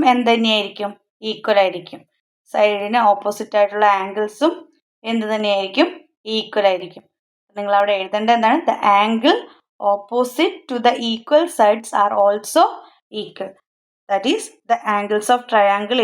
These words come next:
എ ബി സി and triangle എ ബി ഡി are equal. അല്ലേ? അപ്പൊ ആംഗിൾസും ഈക്വൽ ആയതുകൊണ്ട് ഇതെന്താണ്?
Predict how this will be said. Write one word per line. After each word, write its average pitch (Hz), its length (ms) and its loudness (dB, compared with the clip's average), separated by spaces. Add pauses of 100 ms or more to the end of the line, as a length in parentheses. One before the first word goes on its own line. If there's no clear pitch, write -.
എ 190 140 -2
ബി 220 100 0 (120)
സി 247 80 -2 (100)
and 220 100 -2 (120)
triangle 202 440 2
എ - 20 -6 (100)
ബി 202 160 -6
ഡി 214 60 4 (100)
are 349 120 0 (500)
equal. 185 340 -6 (220)
അല്ലേ? 247 180 4 (1500)
അപ്പൊ 269 140 -18 (180)
ആംഗിൾസും 202 440 -2 (120)
ഈക്വൽ 214 320 0
ആയതുകൊണ്ട് 190 520 0 (500)
ഇതെന്താണ്? 196 540 0